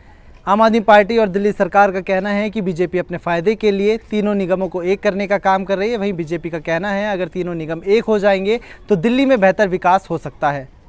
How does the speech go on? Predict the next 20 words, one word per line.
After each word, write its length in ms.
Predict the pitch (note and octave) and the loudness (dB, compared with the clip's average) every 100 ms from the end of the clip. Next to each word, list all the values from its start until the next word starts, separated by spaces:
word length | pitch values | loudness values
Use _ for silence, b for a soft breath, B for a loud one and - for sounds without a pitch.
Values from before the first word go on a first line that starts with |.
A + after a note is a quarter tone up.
| - | -6
निगम 260 | F3+ F3+ F#3 | -2 0 0
के 100 | F#3 | -2
चुनाव 400 | - F#3+ G3+ G3 | -2 0 2 2
भी 120 | G#3+ | 0
अभी 140 | G3 | 0
टाले 300 | G3+ F#3 F3 | 2 2 2
जाने 240 | F3 E3 E3+ | -2 -4 -4
की 100 | D#3+ | -2
बात 260 | E3+ F#3+ | 0 0
की 100 | G3+ | -2
जा 180 | F#3 F#3 | 2 2
रही 160 | F3+ F#3 | 2 -2
है। 140 | G#3 b b b - | -4 b b b -4
हमारे 220 | F#3 A3 | 2 2
साथ 160 | G#3 A3 - - | 0 -4 -8 0
पार्षद 400 | F#3 F3 G#3+ G#3+ | 2 2 0 0
और 180 | F#3+ F#3+ | 0 0
बीजेपी 340 | F3 F#3 F#3+ | 0 -2 -2
नेता, 380 | F#3 F3+ F#3 G3 B B B - | -2 -2 0 0 B B B -8
अ, 200 | D#3+ D#3 | -4 -4